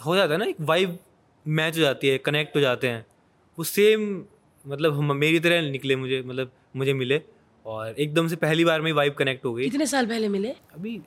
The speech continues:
Speaker 1: डेढ़ सा-, एक साल हुआ होगा, एक साल हुआ होगा।
Speaker 2: पर वो एक साल की दोस्ती लगती नहीं
Speaker 1: लगती
Speaker 2: है।
Speaker 1: नहीं ना, हाँ।
Speaker 2: सच में ऐसे लगता कि या तो वो रिश्तेदार है जो इधर ही इनके साथ शिफ्ट हुए हैं, और फर्ज है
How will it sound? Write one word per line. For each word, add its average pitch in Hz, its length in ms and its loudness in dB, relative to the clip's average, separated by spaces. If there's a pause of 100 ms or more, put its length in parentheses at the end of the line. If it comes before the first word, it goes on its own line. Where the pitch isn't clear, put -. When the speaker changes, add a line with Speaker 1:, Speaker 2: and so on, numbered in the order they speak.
Speaker 1:
डेढ़ 147 280 2
सा-, 185 140 -6
एक 160 200 -2
साल 175 200 0
हुआ 131 100 0
होगा, 113 140 -6
एक 117 160 -10
साल 117 160 -6
हुआ 107 80 -6
होगा। 98 300 -18
Speaker 2:
पर 226 80 -6
वो 240 120 -2
एक 233 180 -2
साल 269 180 -2
की 254 80 -2
दोस्ती 247 340 0
लगती 254 360 2
नहीं 285 100 2
Speaker 1:
लगती 320 160 4
Speaker 2:
है। 220 100 4
Speaker 1:
नहीं 196 120 4
ना, 226 120 2
हाँ। 151 420 4
Speaker 2:
सच 370 180 0
में 427 80 6
ऐसे 302 340 2
लगता 330 280 2
कि 370 220 4
या 302 80 2
तो 370 260 -2 (300)
वो 285 100 2
रिश्तेदार 311 680 4
है 392 220 0 (320)
जो 285 80 0
इधर 285 240 4
ही 349 60 8
इनके 294 240 0
साथ 320 120 4
शिफ्ट 285 320 -2
हुए 302 200 0
हैं, 381 80 2
और 320 180 2
फर्ज 285 320 4
है 233 300 2